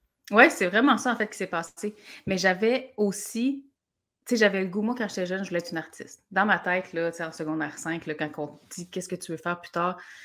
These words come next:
Moi, je me disais, « Ah, j'aimerais ça être une artiste, puis promener comme dans tous les pays, faire, euh,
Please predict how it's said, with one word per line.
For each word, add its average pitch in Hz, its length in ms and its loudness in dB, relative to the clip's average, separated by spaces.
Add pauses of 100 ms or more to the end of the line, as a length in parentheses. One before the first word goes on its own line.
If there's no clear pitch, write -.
(500)
Moi, 214 80 2
je 208 80 2
me 185 100 2
disais, « 175 220 0
Ah, 196 220 0
j'aimerais 185 220 -4
ça 208 100 -4
être 208 100 -8
une 196 80 -2
artiste, 196 600 -6
puis 196 100 -6
promener 196 680 0
comme 196 220 2
dans 175 160 2
tous 214 240 -6
les 208 80 2
pays, 190 540 0
faire, 180 420 2
euh, 175 260 8